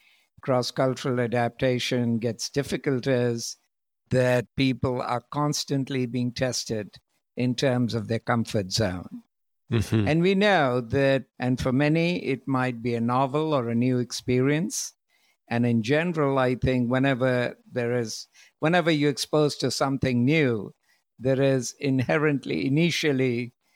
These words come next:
Speaker 1: a certain level of anxiety, which of course will dissipate over time. But,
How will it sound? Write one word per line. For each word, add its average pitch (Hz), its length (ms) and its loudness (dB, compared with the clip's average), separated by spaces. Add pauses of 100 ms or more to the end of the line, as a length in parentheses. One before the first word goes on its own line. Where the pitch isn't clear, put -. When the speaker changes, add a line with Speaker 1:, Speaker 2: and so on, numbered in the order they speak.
(160)
Speaker 1:
a 123 80 -4
certain 139 460 -2
level 123 320 0
of 117 140 -2
anxiety, 113 680 0 (360)
which 180 260 -4
of - 160 -4
course - 320 0
will 156 220 2
dissipate 135 640 0
over 123 220 0
time. 117 460 -2 (500)
But, 151 300 4